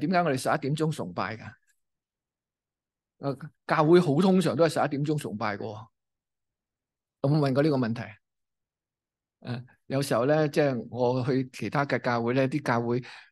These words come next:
啊，最主要嗰堂崇拜，嚇，因為教會得一個地方嘅啫嘛，啊，個個都爭住十一點鐘或者十點半鐘或者十一點鬆啲嘅時間，呢一段時間嚟崇拜。九點鐘唔得，其實九點鐘崇拜好嘅噃，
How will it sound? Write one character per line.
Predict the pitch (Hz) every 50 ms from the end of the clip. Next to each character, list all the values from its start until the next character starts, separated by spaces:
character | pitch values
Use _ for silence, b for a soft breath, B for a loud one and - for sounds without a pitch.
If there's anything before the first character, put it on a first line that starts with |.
| B -
啊， | 110 113
最 | 113 - 165 151 156 165
主 | 156 - - 131
要 | 156 226 226 175 143
嗰 | 135 131 127
堂 | 131 135 - 110
崇 | 107 - 104 110
拜， | - 113 110 110 120 120
嚇， | - 131 123 131 139
因 | 156 151
為 | 131 110 - - _ _ _ _ _ _ _ _ _
教 | - 120 127
會 | 131 147
得 | 147 151 160
一 |
個 | 147 143 117
地 | - 107 113
方 | - 151 143 139 143
嘅 | 135
啫 | 127 135
嘛， | 127 123 117 113 123 120 123 B B B B B B
啊， | 143 123
個 | - 160 151
個 | 151 170 151
都 | 196
爭 | 190 - 175 175
住 | 156 147
十 | 120 - 131
一 | 117 151 160
點 | 135 131 147
鐘 | 165 170
或 | 143 117
者 | 135
十 | 143 - 113 -
點 | 131 135 156 139
半 | 143 139 131 131
鐘 | 156 156
或 | 147 120
者 | 135
十 | - - -
一 | 120 139 -
點 | 123 117 143
鬆 | 147 - 165 143 151 147
啲 | 151 143 143 143
嘅 | 160 151
時 | - - 101
間， | 127 120 123 127 175
呢 | 175 196
一 | 185 190
段 | 185 139 120 117
時 | - - 104
間 | - 120 113
嚟 | 110 101
崇 | 110 120 113 110
拜。 | 113 120 117 117 - _ b b b b b b b b
九 | - 156 202 220
點 | 190 196 214
鐘 | 208 226 214
唔 | 156 131 135
得， | 175 180 175 - - _ B B B B -
其 | 147
實 | - - - -
九 | 151 175
點 | 214 226 233
鐘 | 240 240 233
崇 | - 117 117
拜 | 117 131 131 127
好 | 127 131
嘅 | 123 147 156 123
噃， | 104 120 104 98 -